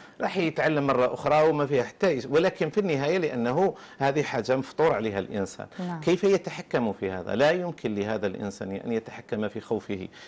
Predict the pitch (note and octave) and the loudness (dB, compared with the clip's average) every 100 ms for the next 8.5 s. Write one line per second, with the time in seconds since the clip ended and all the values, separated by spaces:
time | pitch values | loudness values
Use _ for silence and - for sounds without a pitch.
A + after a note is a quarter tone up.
0 | - A#2+ F3 F3+ D3 C3+ A2 F#2 F#2 F2+ | -2 2 2 0 -6 -4 -2 -2 -2 -6
1 | F2+ G#2+ F3+ - - - - C3+ C3 A#2+ | -2 -2 -2 -6 -20 -20 -4 0 2 2
2 | A2 A2+ A2 G2+ G#2 - A#2 D3 A#2 F#2+ | 0 0 0 0 -4 -4 -4 -4 -4 0
3 | A#2 D3+ - - - A2 A2+ B2 B2 G#2 | 2 2 -4 -20 -4 0 2 2 2 0
4 | G#2+ G#2+ - - A#2+ G#2+ F#2+ G2 - G#2+ | -4 -6 -8 -2 0 0 -2 -6 -8 -4
5 | G2+ F#2 F#2+ - G#2 F#2 G#2+ - - F#2+ | -2 -2 -4 -4 -6 -4 -4 -6 -8 -4
6 | G#2+ - - G#2 G#2+ - G#2+ G2+ G2 F#2+ | -4 -4 -6 -4 -2 -4 -6 -6 -6 -4
7 | A#2 - - G#2 - G#2 A2 A2 G#2+ F#2+ | -4 -4 -6 -8 -6 -4 -2 -2 -4 -2
8 | G#2+ G#2+ - B2+ | -2 -4 0 0